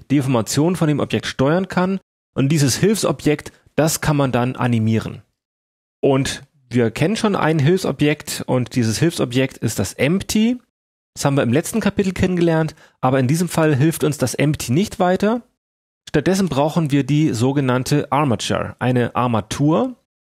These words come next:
Und diese Armature besteht aus einzelnen Knochen. Und man kann auch in diesem Menü im Moment nur einen einzelnen Knochen hinzufügen. Man kann auch bestimmte Skripte erstellen, wo dann ganze Knochengerüste hier noch mit auftauchen. Aber in der Standardeinstellung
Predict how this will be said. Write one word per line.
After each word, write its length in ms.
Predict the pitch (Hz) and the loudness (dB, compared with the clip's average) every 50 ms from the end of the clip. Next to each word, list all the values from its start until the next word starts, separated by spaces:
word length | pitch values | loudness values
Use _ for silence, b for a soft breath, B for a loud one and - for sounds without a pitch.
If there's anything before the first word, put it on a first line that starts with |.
| _ _ _ _ _ _ | _ _ _ _ _ _
Und 280 | - 147 156 151 - - | -2 -2 0 0 0 0
diese 400 | 165 147 139 147 139 135 - - | 0 2 4 2 2 2 0 0
Armature 540 | 127 151 185 220 233 - - 220 214 208 202 | 0 0 2 0 0 0 0 2 2 2 2
besteht 540 | 202 - 147 - - - 165 190 196 - - | 0 -2 -2 -2 0 0 2 2 2 0 0
aus 400 | - 147 160 165 156 - - - | 0 2 2 0 -2 -4 -10 -10
einzelnen 600 | - - 123 147 160 - - 156 143 139 139 131 - | -4 -2 0 0 0 0 2 2 2 2 0 -2 -4
Knochen. 500 | - - 143 151 151 - 123 - - - _ _ _ _ _ _ _ _ _ _ _ _ _ _ - | -6 -2 0 0 0 -2 -4 -6 -8 -10 _ _ _ _ _ _ _ _ _ _ _ _ _ _ -4
Und 80 | 127 123 | -2 -2
man 120 | 117 107 | -2 -2
kann 240 | - - 165 185 190 | -2 0 0 0 2
auch 180 | 170 175 147 | 2 0 2
in 100 | 160 160 | 2 2
diesem 220 | 151 147 120 120 127 | 2 2 2 2 0
Menü 360 | 117 113 113 120 135 165 180 | 0 2 2 2 2 2 0
im 80 | 165 143 | 0 0
Moment 320 | 127 123 131 135 139 - | 0 0 0 0 0 0
nur 160 | 143 135 - | -2 0 0
einen 240 | - 120 120 117 113 | 0 0 0 0 0
einzelnen 480 | - 117 143 147 - 151 135 120 113 - | 0 0 0 0 0 0 0 0 0 -2
Knochen 320 | - 135 139 123 131 123 | -4 -2 -2 -2 0 -2
hinzufügen. 720 | 107 101 - - 196 202 - - 214 208 196 196 196 196 - _ _ _ _ _ _ _ _ - | -2 -2 -2 0 -2 0 0 0 0 2 2 0 -2 -2 -4 _ _ _ _ _ _ _ _ -14
Man 60 | 107 | -8
kann 160 | - - 147 | -4 -2 -2
auch 80 | 147 139 | -2 -2
bestimmte 280 | - - 135 123 120 110 | -2 -4 -4 -2 -2 -2
Skripte 480 | - - - - 170 175 - - - | -2 -2 -2 -2 -2 -2 0 -2 0
erstellen, 600 | - 143 123 - - 151 143 135 139 143 143 131 | 0 0 -2 -2 0 0 2 2 2 2 2 0
wo 140 | 117 127 127 | 0 0 0
dann 260 | 123 117 117 117 110 | 2 0 0 0 0
ganze 380 | 104 120 143 139 - 135 123 110 | 0 0 -2 0 0 0 -2 -2
Knochengerüste 960 | - - 135 143 127 123 131 110 117 131 175 170 - - 175 170 165 160 156 B B B B B B | -2 -2 0 0 0 0 -2 -2 0 0 0 0 0 0 2 2 2 0 -2 B B B B B B
hier 200 | - 165 160 160 | -2 0 2 2
noch 100 | 156 139 | 2 0
mit 160 | 131 135 - | -2 -2 -2
auftauchen. 640 | - 147 156 151 - - - 143 139 135 - 143 139 - _ _ _ _ - | 0 0 0 0 -2 -2 -2 -2 0 0 -2 -2 -4 -4 _ _ _ _ -2
Aber 200 | - 131 139 143 | 0 2 2 2
in 60 | 143 | 2
der 120 | 131 123 - | 2 0 0
Standardeinstellung 720 | - - 160 175 151 131 143 - - 147 139 139 139 | 0 0 0 0 0 0 -2 0 0 2 2 2 0